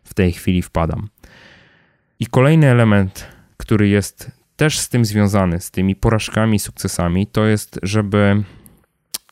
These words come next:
nauczyć się w pewnym sensie kwestionować swoją nieomylność. I to jest dosyć trudna rzecz, bo jak jesteśmy młodzi,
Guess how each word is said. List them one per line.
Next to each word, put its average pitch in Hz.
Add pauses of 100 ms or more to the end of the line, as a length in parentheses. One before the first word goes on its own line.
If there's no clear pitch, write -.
(160)
nauczyć 104
się 117 (880)
w -
pewnym 123
sensie 110
kwestionować 101
swoją 92
nieomylność. 87 (1120)
I 104
to 123
jest 123
dosyć 117
trudna 87
rzecz, 82 (680)
bo 101
jak 90
jesteśmy 87
młodzi, 85